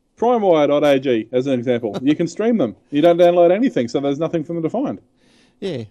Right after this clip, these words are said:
Speaker 2: well, that's right. There's a lot of people that will just <laughs> go on to whatever site it is, like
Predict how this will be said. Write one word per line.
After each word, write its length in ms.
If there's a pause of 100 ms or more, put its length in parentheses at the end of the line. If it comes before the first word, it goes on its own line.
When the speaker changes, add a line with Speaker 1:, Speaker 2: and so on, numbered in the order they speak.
Speaker 2:
well, 140
that's 120
right. 140
There's 140
a 40
lot 140
of 80
people 220
that 180
will 160
just 320
<laughs> 40
go 260
on 140
to 260
whatever 340
site 280
it 100
is, 140
like 200